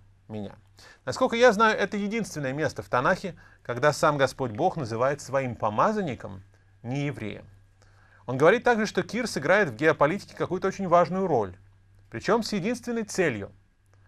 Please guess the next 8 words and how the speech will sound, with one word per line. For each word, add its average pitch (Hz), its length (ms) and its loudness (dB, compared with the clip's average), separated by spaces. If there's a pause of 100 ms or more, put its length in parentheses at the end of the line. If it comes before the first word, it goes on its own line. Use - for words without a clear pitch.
(260)
«Ради 131 300 4
Иакова, 196 600 0 (380)
раба 135 360 4
моего, 98 380 -10 (460)
и - 240 -14
Израиля, 147 500 2 (360)
избранного 117 580 -6 (200)
моего». 107 420 -8